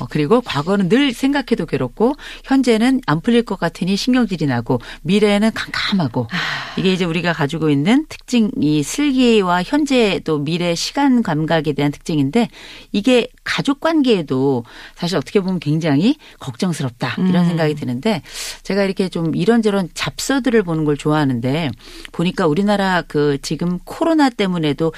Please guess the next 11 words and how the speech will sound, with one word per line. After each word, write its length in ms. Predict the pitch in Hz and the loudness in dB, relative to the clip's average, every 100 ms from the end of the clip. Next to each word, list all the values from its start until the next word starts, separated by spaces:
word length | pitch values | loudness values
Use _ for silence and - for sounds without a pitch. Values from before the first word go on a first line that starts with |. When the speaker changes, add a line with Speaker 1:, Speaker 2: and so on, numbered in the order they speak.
| - | -10
Speaker 1:
이제 120 | 139 | -12
거의 200 | - 143 | -4 -4
끝나간다라는 840 | 143 254 285 240 202 196 175 156 156 | 0 2 4 2 0 0 0 -2 -2
기대가 340 | 151 151 156 | -2 0 0
보입니다만 680 | 147 143 131 123 131 233 185 - - - - | 0 0 0 0 0 0 0 -6 -20 -20 -4
역대 520 | 143 - - 233 226 | -4 -4 0 4 4
여러 300 | 147 151 180 | 2 -2 -2
전염병들이 680 | 185 139 156 226 233 202 190 | -4 -2 0 2 0 0 -4
많이 200 | 107 127 | 0 0
있었는데 680 | 135 - 131 113 113 196 123 - - - - | 0 0 0 0 0 -2 -2 -8 -20 -20 -6
아직까지 680 | 165 202 254 247 240 254 - | -2 -2 0 0 2 0 0